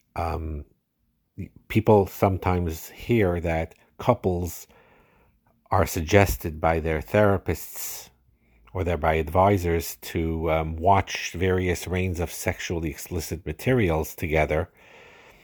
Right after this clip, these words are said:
as a form of arousing themselves just for fun, and is that okay?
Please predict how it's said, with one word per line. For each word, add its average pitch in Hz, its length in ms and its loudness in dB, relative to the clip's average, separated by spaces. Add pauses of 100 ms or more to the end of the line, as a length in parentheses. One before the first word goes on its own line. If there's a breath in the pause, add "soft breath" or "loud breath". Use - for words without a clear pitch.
(380 loud breath)
as 110 160 0
a 104 60 2
form 101 280 4
of 87 140 2
arousing 92 680 2
themselves 82 580 -4
just - 260 -4
for 85 140 -6
fun, 85 560 0
and 87 160 -6
is 78 100 -6
that 82 180 2
okay? 82 600 2